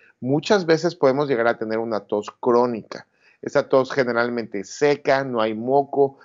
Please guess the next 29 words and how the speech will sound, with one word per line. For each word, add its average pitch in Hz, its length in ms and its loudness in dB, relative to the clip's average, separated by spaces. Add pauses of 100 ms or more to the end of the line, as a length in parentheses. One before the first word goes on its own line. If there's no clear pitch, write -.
(220)
eh, 120 420 2
y 135 160 -4
se 139 160 -2
relaciona 123 400 0
mucho, 143 320 -2
por 131 100 0
ejemplo, 120 300 -2
cuando 113 220 -2
aumentamos 120 540 -2
de 127 60 -2
hacer 113 180 -4
ejercicio. 120 640 -6 (480)
Estas 156 320 -2
cosas 160 240 0
pueden 151 240 0
decir, 143 240 0
bueno, 160 440 -2
pues 120 340 -2 (480)
todo 175 300 2
nuestro 165 380 -4
cuerpo 123 580 -4 (460)
realmente 127 960 -2
está 110 280 -6
conectado, 101 640 -8
tanto 95 240 -10
nuestro 95 260 -12
corazón, 139 640 -2
nuestros 107 260 -10
pulmones. 110 720 -8